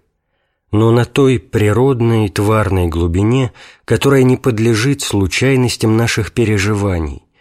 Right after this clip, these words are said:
на уровне нашей телесности. Через этот хлеб, который стал его телом, через это вино, ставшее его кровью, он нас приобщает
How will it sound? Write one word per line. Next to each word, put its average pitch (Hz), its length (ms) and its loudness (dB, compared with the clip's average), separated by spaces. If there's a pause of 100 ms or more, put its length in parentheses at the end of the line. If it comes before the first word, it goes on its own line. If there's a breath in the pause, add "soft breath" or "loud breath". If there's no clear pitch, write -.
(280)
на 104 180 2
уровне 113 540 2 (220 loud breath)
нашей 101 440 0
телесности. 92 960 -4 (1300)
Через 104 400 0
этот 104 340 0
хлеб, 127 460 -2 (240 loud breath)
который 107 400 0
стал 95 320 -2
его 87 320 0
телом, 78 560 -6 (240)
через 104 400 0
это 110 220 0
вино, 90 420 0
ставшее 107 640 -2
его 95 240 2
кровью, 90 600 -2 (500 soft breath)
он 123 340 2
нас 110 280 -2
приобщает 117 840 -2